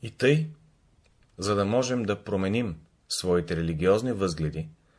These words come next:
трябва да изменим старите мехове. Христос е разбирал именно тия вътрешни форми, че не може да се внася нова истина,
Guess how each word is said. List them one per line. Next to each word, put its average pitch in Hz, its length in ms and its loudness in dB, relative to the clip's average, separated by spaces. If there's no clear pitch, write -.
трябва 110 360 0
да 92 140 -4
изменим 85 500 -2
старите 82 460 -4
мехове. 73 480 -6
Христос 90 480 -2
е 90 100 -2
разбирал 90 600 -2
именно 107 440 -2
тия 80 340 -4
вътрешни 85 460 -6
форми, 78 500 -4
че - 120 -6
не 92 100 -2
може 113 300 0
да 101 120 -8
се 87 160 -4
внася 90 400 -2
нова 90 320 0
истина, 82 420 -6